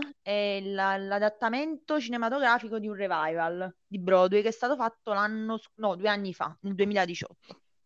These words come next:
Questo revival, a sua volta, è l'adatta-, è il, diciamo, il,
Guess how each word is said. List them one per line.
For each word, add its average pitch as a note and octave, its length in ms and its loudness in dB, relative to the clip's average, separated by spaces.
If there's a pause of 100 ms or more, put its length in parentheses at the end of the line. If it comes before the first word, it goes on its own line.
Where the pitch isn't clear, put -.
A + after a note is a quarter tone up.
Questo E4 280 -4
revival, G3+ 540 2
a A3+ 60 -4
sua C#4 220 -4
volta, A#3+ 340 -6
è G#3 60 -8
l'adatta-, G3 540 -6
è G#3 100 -12
il, G#3+ 160 -8
diciamo, G#3 340 -10
il, F#3+ 140 -14